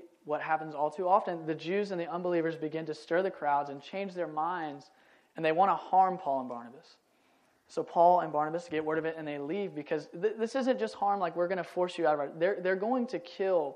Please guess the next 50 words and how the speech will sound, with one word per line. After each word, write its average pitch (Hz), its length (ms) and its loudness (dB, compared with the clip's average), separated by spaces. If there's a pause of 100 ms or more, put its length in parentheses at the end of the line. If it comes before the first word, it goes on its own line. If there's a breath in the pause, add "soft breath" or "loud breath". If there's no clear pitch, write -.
Paul 160 260 6
and - 80 -4
Barnabas 147 360 -2
if 147 100 -14
they 147 120 -6
don't 147 340 -6
leave 143 240 -4
the 147 80 -18
town. 135 400 -12 (560 soft breath)
And 170 120 -8
so 180 260 6 (720)
they 160 120 6
get 196 180 6
up 180 180 8
and 156 100 0
they 143 80 0
pack 170 320 4
up 156 100 4
and 151 100 -2
they 143 80 -4
move 160 280 0
on. 135 240 0 (360 loud breath)
But 175 100 2
they 190 80 6
continue 240 460 2
to 208 80 4
preach 214 300 -6
the 175 80 -4
gospel 160 520 4
is 156 120 0
one 190 160 -4
of 170 80 -2
the 165 160 -12
important 196 440 -6
things 185 180 -4
that 160 160 -4
just, 165 320 -6
it 165 180 -4
radiates 185 400 2
through 180 180 0
the 160 80 0
whole 170 300 -2
chapter. 160 400 -2 (640 soft breath)
So 170 220 6
then, 180 380 4 (100)
that's 175 200 4
where 196 80 6
we're 190 80 4
gonna 180 140 0
kinda 165 220 -4